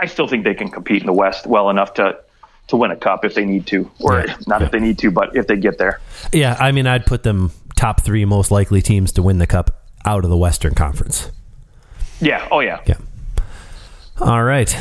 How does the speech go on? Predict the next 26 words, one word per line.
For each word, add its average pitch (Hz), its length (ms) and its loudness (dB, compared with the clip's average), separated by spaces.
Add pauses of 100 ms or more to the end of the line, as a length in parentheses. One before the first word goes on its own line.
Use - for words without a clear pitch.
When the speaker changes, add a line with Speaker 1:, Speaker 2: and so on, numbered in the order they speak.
(120)
Speaker 2:
Uh, 104 420 4
well, 117 200 4
that 123 260 2
is 127 200 2
the 110 100 4
Central 123 400 2
Division. 101 400 2
Do 82 100 2
you 113 120 6
want 139 280 2
to, 143 380 4
uh, 117 340 4 (560)
do 131 80 2
you 135 60 4
want 160 140 2
to 147 40 0
give, 127 240 0
like, 117 180 4
some 120 200 2
concrete, 120 840 2 (160)
here's 139 380 0
who's 123 200 4
gonna 113 220 2
make 110 180 2
the - 60 0
playoffs 107 540 2